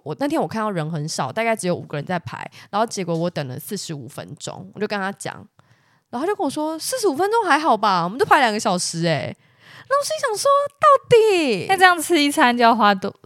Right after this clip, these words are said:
Speaker 2: 四个小时以上吧？
Speaker 1: 没有，拉面吃只要花十五分钟吧。
Speaker 2: 啊，十五分钟吗？
Speaker 1: 对啊。
Speaker 2: 十五分钟吃得完一碗拉面吗？
Speaker 1: 可以吧？
Speaker 2: Oh my god！你是大胃王比赛的
Speaker 1: 没有。
Speaker 2: 速度欸。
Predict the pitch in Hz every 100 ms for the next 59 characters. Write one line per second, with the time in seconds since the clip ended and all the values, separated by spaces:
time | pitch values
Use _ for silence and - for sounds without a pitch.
0 | 135 _ - - 247 185 185 160 151 -
1 | 151 151 - 170 175 - - _ _ 254
2 | 339 277 302 359 349 - - 254 185 208
3 | 233 - 165 160 156 151 143 143 - -
4 | 262 370 294 302 302 302 311 381 508 508
5 | 494 508 392 302 285 320 320 - 285 233
6 | 185 190 247 185 175 185 190 208 202 175
7 | 170 226 359 269 214 180 110 69 50 -
8 | _ _ 277 302 196 - 214 185 185 190
9 | 269 226 254 240 226 180 180 175 165 202
10 | 180 160 156 143 269 453 - 208 170 165
11 | 156 - 180